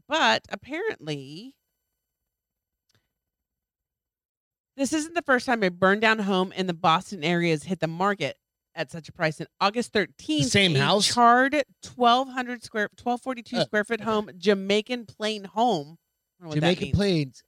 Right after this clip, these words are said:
Speaker 2: is not a good place.
Speaker 1: No, no, no.
Speaker 2: So
Speaker 1: It's
Speaker 2: this
Speaker 1: still
Speaker 2: is
Speaker 1: in the
Speaker 2: what's
Speaker 1: same
Speaker 2: hap-
Speaker 1: area.
Speaker 2: So this is what's happening in that particular area. It's becoming
Speaker 1: Okay, it's not
Speaker 2: it,
Speaker 1: the same
Speaker 2: do you know
Speaker 1: area
Speaker 2: what?
Speaker 1: then?
Speaker 2: Okay, so it's, it's similar. Okay, so you, have, you've heard of gent-, gentrification, right? Gentrification?
Speaker 1: Yes, but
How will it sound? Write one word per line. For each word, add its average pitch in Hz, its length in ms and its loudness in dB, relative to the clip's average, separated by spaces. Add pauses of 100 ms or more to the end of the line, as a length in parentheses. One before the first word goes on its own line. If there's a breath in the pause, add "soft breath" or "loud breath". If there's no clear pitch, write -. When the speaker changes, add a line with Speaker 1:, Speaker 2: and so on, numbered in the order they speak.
Speaker 2:
is 123 200 -18
not 131 240 -10
a 135 60 -16
good 113 260 -16
place. - 180 -20 (320)
Speaker 1:
No, 277 80 -10
no, 302 100 -2
no. 277 200 4
Speaker 2:
So 202 80 6
Speaker 1:
It's 175 100 6
Speaker 2:
this 214 140 4
Speaker 1:
still 349 180 2
Speaker 2:
is 339 60 2
Speaker 1:
in - 20 6
the - 60 4
Speaker 2:
what's 247 100 0
Speaker 1:
same 190 220 4
Speaker 2:
hap- 254 60 0
Speaker 1:
area. 156 360 -2
Speaker 2:
So 175 180 2
this 160 200 2
is - 80 -4
what's 185 180 4
happening 147 540 4
in 147 200 4
that 143 220 2
particular 120 420 0
area. 123 340 -2
It's 123 120 -10
becoming 123 560 -6
Speaker 1:
Okay, 185 380 -2
it's 156 160 -6
not 196 240 2
Speaker 2:
it, - 40 -20
Speaker 1:
the 247 60 -8
same 269 140 -4
Speaker 2:
do 269 60 2
you - 60 2
know 202 60 4
Speaker 1:
area 214 100 6
Speaker 2:
what? 214 80 2
Speaker 1:
then? 285 300 -8
Speaker 2:
Okay, 135 220 -16
so 156 120 -18
it's, 139 240 -18
it's 151 200 -18
similar. 165 580 -2
Okay, 131 240 -14
so 127 260 -6 (180)
you, 170 240 -10
have, 147 120 -8
you've 151 260 -10
heard 151 240 -2
of 110 100 -16
gent-, 131 300 -4 (300)
gentrification, 120 1000 -12
right? 92 180 -20 (220)
Gentrification? 117 840 -18 (160)
Speaker 1:
Yes, 180 140 -16
but - 120 -20